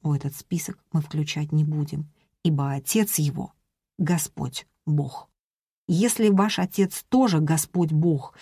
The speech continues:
я приму в расчёт предложенный вами пример. Если нет, останьтесь человеком, которому дарованы жизнь,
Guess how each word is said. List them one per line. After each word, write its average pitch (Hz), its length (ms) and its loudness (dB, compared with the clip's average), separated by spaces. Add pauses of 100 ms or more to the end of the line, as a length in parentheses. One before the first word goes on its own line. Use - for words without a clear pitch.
(160)
я 175 200 2
приму 160 380 4
в 208 80 0
расчёт 196 520 -2 (100)
предложенный 147 680 2
вами 143 320 0
пример. 151 520 0 (380)
Если 147 380 0
нет, 170 360 4 (420)
останьтесь 190 800 0 (140)
человеком, 180 920 0 (460)
которому 147 560 0
дарованы 170 560 2
жизнь, 185 560 4